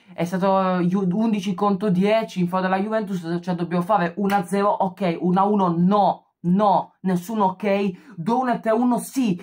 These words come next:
sì e sì. Però bisogna, bisogna capire questo gioco, bisogna capire questo gioco, bisogna capire questo gioco.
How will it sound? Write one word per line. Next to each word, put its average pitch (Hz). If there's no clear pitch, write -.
sì 294
e 302
sì. 175
Però 233
bisogna, 220
bisogna 208
capire 220
questo 180
gioco, -
bisogna 208
capire 208
questo 170
gioco, 165
bisogna 190
capire 180
questo 147
gioco. 131